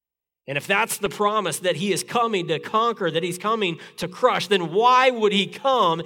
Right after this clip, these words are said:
in the form of a helpless babe? Why would he be born? Surprising that he would be born in the backwater town of Bethlehem,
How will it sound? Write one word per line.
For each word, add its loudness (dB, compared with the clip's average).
in 0
the -2
form 0
of -2
a -6
helpless -8
babe? -8
Why -2
would -2
he -4
be -6
born? -2
Surprising -4
that -6
he -6
would -6
be -6
born -6
in -8
the -4
backwater -8
town -10
of -12
Bethlehem, -10